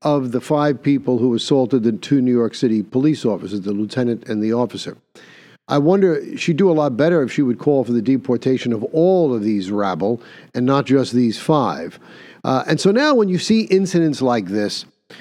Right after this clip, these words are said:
you can understand even more and sympathize even more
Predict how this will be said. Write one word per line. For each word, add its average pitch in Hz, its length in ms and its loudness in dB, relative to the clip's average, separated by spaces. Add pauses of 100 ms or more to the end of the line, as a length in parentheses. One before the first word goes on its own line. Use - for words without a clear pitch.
(160)
you 170 100 4
can 175 200 2
understand 196 580 2
even 139 260 2
more 135 440 2
and 117 200 -2
sympathize 143 680 0
even 120 240 0
more 131 440 2